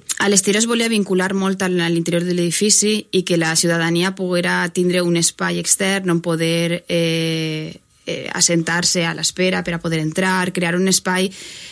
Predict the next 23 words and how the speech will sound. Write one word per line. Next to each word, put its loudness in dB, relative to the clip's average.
eh, 0
per 0
a 0
recórrer, 0
espai 2
amb 2
vegetació, 0
un 0
espai 0
que 0
estiguera 2
vinculat 0
tant, 0
eh, -2
als 0
carrers -2
de, 0
del 0
voltant 0
com 0
al 0
propi -2
edifici 0